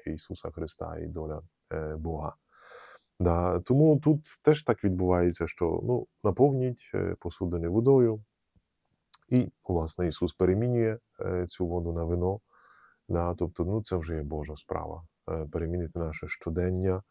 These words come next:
е, на справу, яка нас відкуплює, да, яка нас спасає, е, наповнити наше життя стількома благодатями, щоб в кінці кінців ми могли спастися. Ну, це є Божа справа.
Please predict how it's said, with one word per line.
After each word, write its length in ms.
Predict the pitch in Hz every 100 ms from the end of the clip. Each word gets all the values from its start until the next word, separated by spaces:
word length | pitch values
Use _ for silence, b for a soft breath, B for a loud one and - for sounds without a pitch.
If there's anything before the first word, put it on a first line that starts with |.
| _ _ _ -
е, 260 | 82 80 80
на 560 | 80 80 80 80 78
справу, 460 | - - 87 80 80
яка 200 | 80 85
нас 240 | 80 -
відкуплює, 680 | 87 - 123 110 90 87 98 - B B B B -
да, 520 | 87 87 90 92 87 85
яка 200 | 87 90
нас 180 | 85 80
спасає, 760 | - - 92 - 104 87 82 90 - _ 95
е, 40 |
наповнити 800 | 90 87 87 92 90 85 - 85 85 85 82 85 85
наше 320 | 87 82 -
життя 360 | 82 85 - 82
стількома 480 | - 90 87 87 82
благодатями, 720 | 87 82 85 85 80 87 82
щоб 140 | 90
в 60 | -
кінці 320 | 90 82 87
кінців 320 | 85 80 87
ми 120 | 85
могли 260 | 85 82 82
спастися. 720 | - 85 - 98 92 87 92 B B B B B 92
Ну, 100 | 92
це 160 | 95
є 80 | 87
Божа 320 | 85 85 78
справа. 420 | 76 76 76 76